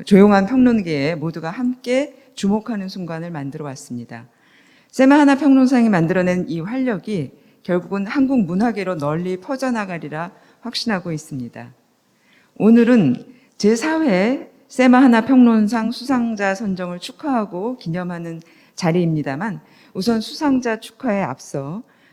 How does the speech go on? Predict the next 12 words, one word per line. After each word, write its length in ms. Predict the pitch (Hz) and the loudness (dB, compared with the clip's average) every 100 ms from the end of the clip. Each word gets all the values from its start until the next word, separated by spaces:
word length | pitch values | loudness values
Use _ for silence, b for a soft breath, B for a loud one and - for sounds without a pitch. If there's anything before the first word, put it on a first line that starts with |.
| - | -6
세마 280 | 240 233 | -2 0
하나 160 | 233 214 | 2 -2
평론상에 540 | 208 247 233 226 202 | -2 -2 0 -2 -6
많은 340 | 180 139 160 180 | -6 -6 -6 -6
관심을 400 | 175 175 160 156 | -10 -10 -12 -12
가져주시고 960 | 170 147 147 135 127 143 160 196 277 b b b b | -12 -12 -14 -14 -16 -14 -8 -6 -6 b b b b
지루한 400 | - 196 202 196 | -2 2 2 0
심사 400 | 190 247 262 226 | -2 -2 0 0
과정을 460 | 214 175 165 165 160 | 0 -2 -2 -6 -8
기다려주셨던 1120 | 175 170 160 156 156 - 143 _ 175 143 139 | -4 -2 -2 -4 -10 -16 -16 _ -6 -6 -8
모든 340 | 139 160 190 180 | -8 -8 -6 -8
지원자분들에게 1120 | 170 165 160 151 151 139 139 127 170 233 | -8 -12 -12 -14 -14 -14 -16 -12 -10 -12